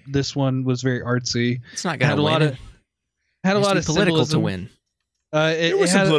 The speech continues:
Speaker 3: politicalness in it.
Speaker 2: Eh.
Speaker 1: it had,
Speaker 2: I don't
Speaker 1: um,
Speaker 2: know.
Speaker 1: some really cool symbolism, like the poster. Um, the, the example that really stood out was the poster that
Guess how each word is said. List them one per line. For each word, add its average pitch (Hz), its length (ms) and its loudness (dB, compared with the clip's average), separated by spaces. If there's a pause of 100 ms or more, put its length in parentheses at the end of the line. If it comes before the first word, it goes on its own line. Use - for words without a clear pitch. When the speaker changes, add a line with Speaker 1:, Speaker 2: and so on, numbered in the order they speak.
Speaker 3:
politicalness 117 300 -4
in 110 140 -4
it. - 120 -8 (140)
Speaker 2:
Eh. 151 400 -4 (800)
Speaker 1:
it 190 160 -2
had, 214 300 0
Speaker 2:
I 180 100 -4
don't 175 140 2
Speaker 1:
um, 170 60 0
Speaker 2:
know. 165 60 -2
Speaker 1:
some 165 160 -4
really 202 200 2
cool 185 200 -6
symbolism, 175 600 -2
like 143 180 0
the 135 80 -2
poster. 160 600 -6 (420)
Um, 131 420 0 (220)
the, 147 460 0
the 143 260 0
example 139 380 -2
that 135 160 0
really 135 180 0
stood 131 220 -2
out 131 160 0
was 127 160 -2
the 131 80 -4
poster 135 540 -4
that 127 280 -4